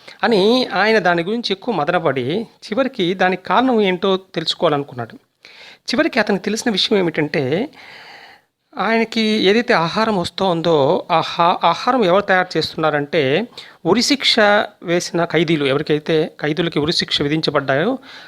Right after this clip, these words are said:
ఆ ఖైదీలు ఈ ఆహారం అంతా వాళ్ళు తయారు చేస్తున్నారు.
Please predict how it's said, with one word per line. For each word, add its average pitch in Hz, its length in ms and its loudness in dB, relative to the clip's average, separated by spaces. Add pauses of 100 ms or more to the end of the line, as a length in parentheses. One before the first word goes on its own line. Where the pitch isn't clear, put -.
(160)
ఆ 202 160 2
ఖైదీలు 233 840 2
ఈ 190 140 0
ఆహారం 185 400 2
అంతా 185 200 0
వాళ్ళు 156 260 2
తయారు 165 260 0
చేస్తున్నారు. 139 380 -6